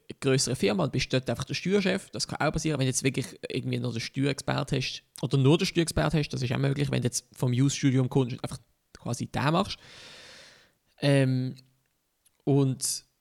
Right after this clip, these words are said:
Steuerplanung ist sicher ein grosser Aspekt.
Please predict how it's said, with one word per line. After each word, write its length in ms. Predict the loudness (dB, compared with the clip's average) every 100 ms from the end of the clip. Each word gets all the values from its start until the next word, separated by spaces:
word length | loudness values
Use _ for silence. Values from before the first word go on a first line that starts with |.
| _ _ -10
Steuerplanung 1700 | -8 -2 0 2 2 0 -6 _ _ _ _ _ -6 -4 -2 -2 -2
ist 220 | -4 -4
sicher 560 | -4 -6 -6 -4 -4 -4
ein 120 | -8 -8
grosser 500 | -4 -4 -4 -6 -8
Aspekt. 600 | -6 -6 -6 -10 -20